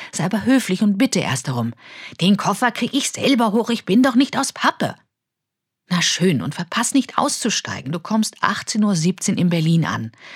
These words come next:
Am Bahnhof Friedrichstraße. Steig ja nicht vorher aus, etwa am Bahnhof Zoo oder auf einer anderen Station.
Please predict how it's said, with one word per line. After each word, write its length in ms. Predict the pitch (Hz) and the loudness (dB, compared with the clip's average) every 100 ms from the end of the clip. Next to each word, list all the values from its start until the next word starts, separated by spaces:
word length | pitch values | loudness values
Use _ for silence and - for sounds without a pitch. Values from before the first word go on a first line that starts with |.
| - - | -14 -6
Am 180 | 185 190 | 0 2
Bahnhof 400 | 185 196 233 233 | 4 2 2 0
Friedrichstraße. 960 | - 233 269 180 151 - 101 104 - - | 0 0 0 0 -2 -4 -8 -8 -10 -12
Steig 320 | - 214 220 | -8 -4 -2
ja 160 | 208 196 | 0 2
nicht 180 | 202 - | 0 0
vorher 420 | - 196 180 - | -2 0 2 0
aus, 200 | 90 - | -2 -2
etwa 220 | 160 190 | -2 -2
am 100 | 180 | -2
Bahnhof 380 | 180 185 202 - | 0 2 0 -2
Zoo 260 | - 247 170 | -2 0 2
oder 240 | - 165 | 2 0
auf 100 | 160 | 0
einer 220 | - 185 | 0 0
anderen 260 | 190 240 175 | 4 4 4
Station. 560 | - 120 - 113 85 | -2 -6 -8 -8 -10